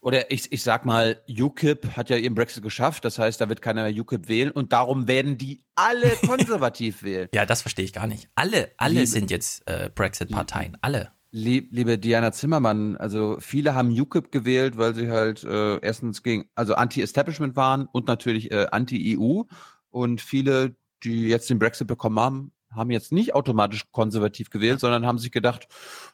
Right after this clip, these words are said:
Speaker 1: „Na ja, also Anti-Elite, Anti-Establishment, das ist ja Corbyn und Labour.“
Speaker 2: Genau.
Speaker 1: Ne, dann
Speaker 2: Protestwähler
Speaker 1: gehe ich da,
Speaker 2: wählen nicht May.
Speaker 1: gehe ich, gehe ich da mal hin. Und ich glaube, irgendwie dreißig, vierzig Prozent der eigentlichen ukip-Wähler haben sich dann für Labour entschieden.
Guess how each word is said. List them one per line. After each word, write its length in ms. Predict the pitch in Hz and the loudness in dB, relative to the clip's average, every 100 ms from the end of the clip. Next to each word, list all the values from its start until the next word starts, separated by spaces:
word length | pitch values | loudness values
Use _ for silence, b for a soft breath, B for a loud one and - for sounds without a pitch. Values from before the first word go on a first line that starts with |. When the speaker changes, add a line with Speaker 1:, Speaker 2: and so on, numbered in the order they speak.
| _ | _
Speaker 1:
„Na 140 | 98 | 0
ja, 320 | 107 185 123 - _ _ _ _ _ | 2 2 0 -6 _ _ _ _ _
also 300 | 110 98 104 | -6 -2 -2
Anti-Elite, 800 | - 113 117 110 101 113 202 185 | 0 0 0 0 0 0 0 2
Anti-Establishment, 800 | 117 110 107 - 107 147 160 160 | 0 0 -2 -2 -2 -2 -2 -2
das 120 | 131 | -2
ist 140 | - - | -4 -2
ja 120 | 131 | -2
Corbyn 600 | - 190 165 110 95 107 | 0 0 2 0 -2 -6
und 200 | 110 120 | -8 -4
Labour.“ 440 | 151 123 92 90 - _ | 0 2 0 -2 -6 _
Speaker 2:
Genau. 280 | - 127 120 _ _ | -8 -6 -6 _ _
Speaker 1:
Ne, 220 | - 175 | -4 0
dann 60 | 165 | 2
Speaker 2:
Protestwähler 320 | 113 123 107 | 0 0 2
Speaker 1:
gehe 120 | 107 | 4
ich 40 | 123 | 4
da, 220 | 107 110 | 2 2
Speaker 2:
wählen 160 | 113 117 | -2 0
nicht 200 | 120 139 | -2 -2
May. 240 | 131 - | -4 -4
Speaker 1:
gehe 120 | - 110 | -2 -2
ich, 200 | - - 131 - - | -4 -20 -20 -16 -6
gehe 100 | 101 | -4
ich 60 | |
da 100 | 101 | -2
mal 140 | 98 156 | -2 -2
hin. 120 | 170 | -4
Und 120 | 104 | -4
ich 100 | 98 | -4
glaube, 260 | 104 101 123 | 0 2 2
irgendwie 180 | 113 | 0
dreißig, 420 | 113 87 110 - 143 | 0 0 0 -2 -6
vierzig 240 | 143 143 | -6 -4
Prozent 340 | 135 - 131 | -6 -4 -4
der 300 | 135 123 120 | 0 0 2
eigentlichen 420 | 95 120 127 131 120 | 2 0 0 -4 -2
ukip-Wähler 800 | 110 117 151 - 143 151 160 156 | -2 0 -4 -2 -2 0 0 -2
haben 160 | 147 | -4
sich 140 | 151 156 | -6 -6
dann 120 | 160 | -4
für 80 | 180 | 0
Labour 380 | 208 165 92 - | 2 2 0 -4
entschieden. 400 | 98 98 95 90 | -8 -8 -10 -16